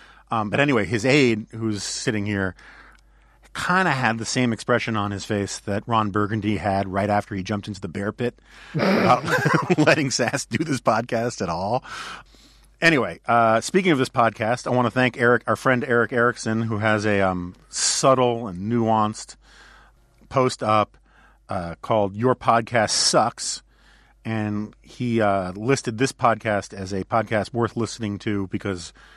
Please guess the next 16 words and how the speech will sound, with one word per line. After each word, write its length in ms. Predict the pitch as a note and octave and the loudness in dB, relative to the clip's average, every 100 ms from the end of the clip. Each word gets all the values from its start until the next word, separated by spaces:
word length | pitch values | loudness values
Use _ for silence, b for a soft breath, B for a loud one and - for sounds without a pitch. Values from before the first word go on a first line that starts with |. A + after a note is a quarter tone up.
| b b | b b
we 120 | G#2 F#2+ | -10 -4
have 360 | A2 G2+ F#2+ - | 0 -2 -4 -4
organic, 540 | G2+ G#2 G#2 G2+ - | -2 0 2 0 -2
real 200 | G#2 G2 | -2 0
conversations 680 | F#2 G#2 F#2 A2 G2+ G#2+ F#2 | 0 -2 -2 -2 -2 -4 -6
here, 360 | G#2+ F#2+ F#2+ - b b b b | -4 -2 -2 -4 b b b b
and 280 | G2+ F#2+ F#2 | -6 -4 -4
they're 100 | G2 | -2
not 240 | G2 F#2+ | -2 -2
scripted 440 | - - A2 G#2+ | -2 -2 -4 -2
out, 280 | F#2 F#2+ F#2 | 0 0 -2
which 160 | A2 A#2 | -4 0
is 100 | A2 | 4
absolutely 500 | B2+ - A#2 G2+ G2+ | 4 2 -6 -6 -6
true. 460 | - C3+ G#2+ A2+ - | 0 2 0 -4 -10
Um, 440 | - G2+ F#2+ F#2+ | -8 -6 -6 -8